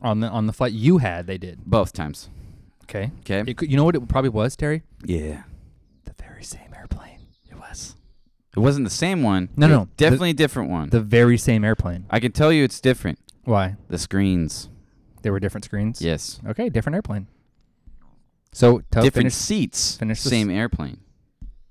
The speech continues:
Speaker 1: You, the seat manufacturer is different.
Speaker 2: N-
Speaker 1: The style was different.
Speaker 2: So, no, no, no. What I'm saying is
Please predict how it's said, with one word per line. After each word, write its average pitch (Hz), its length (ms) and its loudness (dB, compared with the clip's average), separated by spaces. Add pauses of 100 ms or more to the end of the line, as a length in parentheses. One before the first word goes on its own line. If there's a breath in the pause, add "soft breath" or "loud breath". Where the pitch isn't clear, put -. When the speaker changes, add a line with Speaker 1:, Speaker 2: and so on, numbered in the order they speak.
(300)
Speaker 1:
You, 131 140 6
the 127 180 0
seat 127 220 -2
manufacturer 110 460 -4
is 98 60 -8
different. - 300 -14 (1080)
Speaker 2:
N- 113 140 0
Speaker 1:
The 123 60 -4
style 135 340 6
was 107 100 -2
different. - 380 -12
Speaker 2:
So, 123 320 4
no, 131 120 2
no, 123 160 4
no. 85 140 0 (300)
What 107 100 0
I'm 98 80 -2
saying 147 420 -2
is 87 240 -8